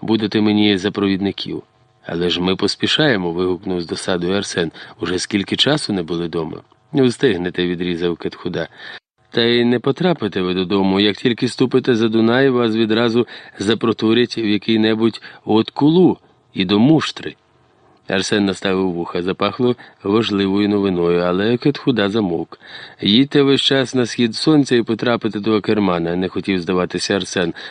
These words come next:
«А в степу всюди пастухи, вони вкажуть дорогу». «Я наказую тобі, собаку», розлютився Кетхуда. «Повертай, голоблі». Доводилося підкорятися. Арсен виразно глянув на Романа,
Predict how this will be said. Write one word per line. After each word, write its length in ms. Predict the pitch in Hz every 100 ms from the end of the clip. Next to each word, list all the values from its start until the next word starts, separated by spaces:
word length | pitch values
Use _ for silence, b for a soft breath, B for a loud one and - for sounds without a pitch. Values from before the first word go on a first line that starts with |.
| B
«А 140 | - 104
в 80 |
степу 400 | 98 123 - 170
всюди 340 | 147 - 139 131
пастухи, 520 | 127 110 143 - 143
вони 320 | 92 95 113
вкажуть 460 | 104 135 117 90 85
дорогу». 420 | 87 85 78 - b b b b -
«Я 300 | 85 98 107
наказую 560 | 110 170 165 104 95
тобі, 260 | - 90 90
собаку», 580 | - 90 92 85 95 - B B -
розлютився 760 | 82 95 90 98 95 92 - 95
Кетхуда. 560 | 90 - 107 101 85 B B B -
«Повертай, 640 | 107 110 95 143 165 117
голоблі». 640 | 87 101 95 87 87 87 - _ _ _ _ _ _ _ _ _ _ _ _ _ _ _ _ _ _ B B B -
Доводилося 680 | 98 95 92 110 117 -
підкорятися. 760 | 127 117 - 107 92 - - 95
Арсен 500 | 90 98 - 107 107
виразно 400 | 107 101 98 104
глянув 380 | 90 98 98 95
на 120 | 95
Романа, 420 | 87 90 104 117